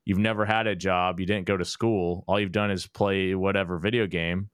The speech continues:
and you didn't really build any brand for yourself, like,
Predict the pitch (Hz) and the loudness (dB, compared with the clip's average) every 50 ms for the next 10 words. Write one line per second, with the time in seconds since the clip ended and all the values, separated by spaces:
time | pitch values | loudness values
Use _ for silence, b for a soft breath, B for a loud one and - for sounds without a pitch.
0 | _ - 101 101 104 101 90 104 107 107 95 101 98 95 87 78 101 101 101 95 | _ -4 -2 0 0 0 0 -2 -2 -2 0 0 0 0 0 0 2 2 2 2
1 | 101 98 92 85 76 92 95 107 113 113 - 113 107 92 87 - - 85 80 87 | 0 -2 -2 -2 -2 0 0 0 0 0 0 0 0 0 0 0 0 0 0 0
2 | 92 - - 92 90 87 85 82 - - - | 0 -2 0 0 2 2 0 -2 -4 -10 -20